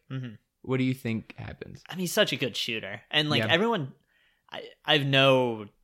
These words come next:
Speaker 1: no, like you, I don't watch the N B A a ton, and I don't, I don't really follow it all that much. Apparently, this is a weak draft class. That's what they
Speaker 2: Okay.
Speaker 1: say on E S P N.
Speaker 2: Is that what they're saying?
Speaker 1: Is that this is a weak draft
Speaker 2: Okay.
Speaker 1: class. So, like,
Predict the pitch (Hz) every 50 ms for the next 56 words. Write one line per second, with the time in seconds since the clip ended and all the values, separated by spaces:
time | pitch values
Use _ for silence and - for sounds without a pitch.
0 | _ _ - 139 135 139 160 165 165 156 143 131 - - - - 135 131 143 170
1 | 165 - - 139 131 123 120 123 120 - - 117 117 - - 127 117 113 117 110
2 | 110 110 110 - - 113 110 110 107 107 107 107 110 110 110 107 107 - _ _
3 | _ 202 _ _ _ _ _ - - 131 127 131 123 117 - - 127 120 120 117
4 | 113 110 107 107 107 104 101 101 110 107 104 104 - 147 139 190 190 185 175 151
5 | 135 139 131 139 120 127 113 110 120 120 113 - - 120 110 110 110 - - -
6 | 127 120 117 120 117 - - - - 131 127 139 135 131 127 110 107 131 123 120
7 | 120 117 117 120 117 113 - 143 127 139 143 147 151 143 139 135 139 - 131 113
8 | 107 104 101 110 117 131 120 117 127 135 131 135 123 131 120 127 120 110 - -
9 | 117 107 113 - 139 131 120 117 117 - 131 113 147 135 135 135 120 117